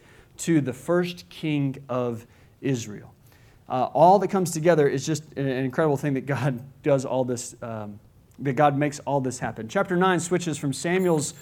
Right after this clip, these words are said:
saga with the elders to this, uh, introduces us to a man named Kish. And like these stories so often do, it's just an ordinary Israelite family.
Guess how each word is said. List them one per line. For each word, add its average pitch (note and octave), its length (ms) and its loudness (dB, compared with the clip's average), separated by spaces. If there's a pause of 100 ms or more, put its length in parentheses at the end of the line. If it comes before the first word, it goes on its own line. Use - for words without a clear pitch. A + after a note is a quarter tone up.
(160)
saga D3+ 580 6
with D3 120 2
the C#3+ 100 0
elders C#3+ 480 4
to - 160 -4
this, C#3+ 260 -2 (280)
uh, C#3 160 0
introduces F3+ 580 4
us D#3+ 140 -4
to D3+ 160 -2
a B2 40 -2
man F3 320 0
named D#3+ 280 0
Kish. - 400 -10 (400)
And C3 100 -4
like D3+ 200 0
these D3+ 200 -2
stories E3+ 300 2
so E3+ 120 -2
often D3+ 220 -2
do, D#3+ 140 2
it's D#3 140 -4
just F3 280 -4
an B2+ 180 -6
ordinary F#3 760 2 (300)
Israelite D3+ 540 0
family. A2+ 420 -4